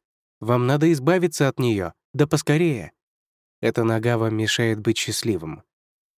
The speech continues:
"Умник какой", говорит эти слова. Человек не сороконожка, и конечности заново не отрастают. И слабое сердце лучше, чем искусственное.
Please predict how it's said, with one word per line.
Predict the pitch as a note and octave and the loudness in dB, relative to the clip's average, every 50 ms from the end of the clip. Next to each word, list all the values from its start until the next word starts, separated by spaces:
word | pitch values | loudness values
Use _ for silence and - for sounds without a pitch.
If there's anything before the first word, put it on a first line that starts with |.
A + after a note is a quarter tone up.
| _ _ | _ _
"Умник | G#3+ A3 G3+ D#3 A#2+ A2+ A2 - | 0 2 2 4 4 2 0 0
какой", | - B2+ B2 - - A2 F#2 E2 - - _ _ | 0 -2 -2 0 -2 -2 -2 -2 -6 -10 _ _
говорит | - B2+ C3 B2+ B2 A#2+ A#2 A2+ - | -2 2 2 4 4 4 2 2 0
эти | A#2 G#2+ - | -2 -2 -2
слова. | A2 - - A#2 G#2+ F#2+ F#2+ E2 - - _ _ _ _ _ _ _ _ _ _ _ _ | -4 -4 -4 -4 -4 -6 -8 -12 -12 -16 _ _ _ _ _ _ _ _ _ _ _ _
Человек | - - C#3 D#3 F3 F#3+ A3 - - F#3 | -2 2 4 4 6 4 2 0 0 0
не | F#3 F3+ | 0 2
сороконожка, | - - E3+ E3 D3+ - D3 C3 B2 A2+ A2 - - - A2 G2+ - _ _ - | 2 2 0 0 0 0 0 0 2 0 -2 -4 -6 -6 -8 -8 -8 _ _ -6
и | B2 - | -4 0
конечности | - B2+ C#3 E3+ F3 E3+ - - D3+ C#3+ - - C3 | 0 2 2 2 2 2 0 0 -2 0 0 0 0
заново | A#2 A#2 C3+ D3 D3 C3+ B2+ C3 | 2 2 0 0 0 0 0 0
не | B2 B2+ B2+ | 0 0 0
отрастают. | B2+ - - C3 B2 - - C#3 C3 A2+ F#2 D#2+ - - _ _ _ _ _ _ _ _ _ _ _ _ | -2 0 0 -2 -2 -2 -2 -4 -4 -2 -4 -8 -10 -14 _ _ _ _ _ _ _ _ _ _ _ _
И | - A#2 | -4 -2
слабое | - - E3 E3+ D3+ D3+ C#3+ C3 | 2 4 2 4 4 4 2 2
сердце | B2 - F3 E3+ D3+ - - A2+ | 2 2 2 2 2 -2 -4 -6
лучше, | G#2 G2+ A#2+ C#3 C#3+ - - B2+ | -4 -2 -2 -2 -4 -4 -6 -6
чем | - - B2 A#2+ A#2+ | -2 -2 0 0 0
искусственное. | A2+ - - - B2+ - - - A#2 A2 G#2+ G#2+ G#2 G#2 G2+ G2 | -2 -2 -2 -2 -2 -2 -2 -2 -2 0 0 -2 -2 -2 -4 -6